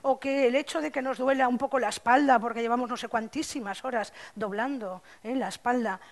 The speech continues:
pues es una enfermedad, ¿eh? y se nos considera en el fondo más enfermos que mayores, ¿eh? Muy bien, y no solamente eso, corre por ahí el bulo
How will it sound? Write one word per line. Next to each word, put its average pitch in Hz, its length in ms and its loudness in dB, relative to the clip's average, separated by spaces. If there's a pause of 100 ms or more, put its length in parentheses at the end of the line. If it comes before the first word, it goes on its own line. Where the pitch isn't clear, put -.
pues - 220 -10
es 302 160 -6
una 202 80 -12
enfermedad, 208 640 -4 (460)
¿eh? 247 100 -6
y 294 40 -4
se 294 140 -6
nos 294 140 -6
considera 262 500 -4
en 269 100 -4
el 247 80 -6
fondo 240 340 -6
más 254 260 0
enfermos 247 720 -4 (460)
que 208 140 -10
mayores, 190 640 -10 (340)
¿eh? 294 80 -10 (1000)
Muy 349 120 0
bien, 311 240 2
y 269 80 -2
no 302 100 -2
solamente 254 540 2
eso, 226 400 -4 (320)
corre 294 260 2
por 262 200 0
ahí 269 180 2
el 220 120 -2
bulo 302 500 2